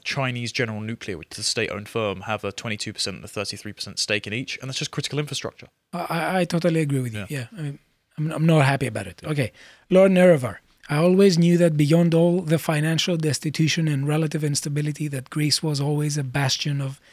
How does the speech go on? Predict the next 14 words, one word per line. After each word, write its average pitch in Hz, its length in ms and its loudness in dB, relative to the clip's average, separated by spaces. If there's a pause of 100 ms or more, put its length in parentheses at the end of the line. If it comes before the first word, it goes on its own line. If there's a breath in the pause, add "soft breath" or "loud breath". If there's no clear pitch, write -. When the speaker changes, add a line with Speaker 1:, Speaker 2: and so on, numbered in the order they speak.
(300 soft breath)
Speaker 2:
baseness. 117 480 -4 (240 soft breath)
Speaker 1:
Hmm. 139 80 -10
Speaker 2:
Keep 170 240 2
it 180 100 4
up, 170 200 2
Greek 160 220 0
friends. 151 360 -2
You 151 80 -2
can 151 180 -2
lead 151 180 2
the 180 160 2
way 139 220 0
once 131 300 -4
more." 113 240 -8